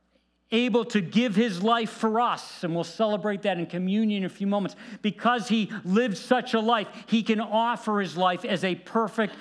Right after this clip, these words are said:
sacrifice, offering us forgiveness. So Jesus, we read in chapter four of Matthew, beginning in verse one, "Then Jesus was led by the Spirit into the wilderness to be tempted by the devil.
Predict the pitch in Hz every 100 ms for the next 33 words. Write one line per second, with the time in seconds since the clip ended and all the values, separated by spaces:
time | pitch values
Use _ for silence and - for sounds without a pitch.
0 | - - - 202 196 202 196 - 160 131
1 | 113 - - - - 190 185 190 185 180
2 | 170 - - 151 170 175 123 117 - -
3 | - - _ _ _ _ _ _ - 175
4 | 143 226 214 143 117 - 151 156 175 165
5 | 139 135 190 185 - 165 - 196 185 143
6 | 120 - _ _ _ - 127 147 160 175
7 | 165 151 131 120 151 160 143 151 - 165
8 | 165 143 - - - - 240 247 185 220
9 | 214 165 220 285 285 254 269 - 208 208
10 | 160 185 226 240 240 240 208 208 202 175
11 | - - 240 240 202 175 196 208 214 208
12 | 214 185 226 233 196 180 - 196 180 170
13 | - 208 208 202 175 175 165 147 185 180
14 | 135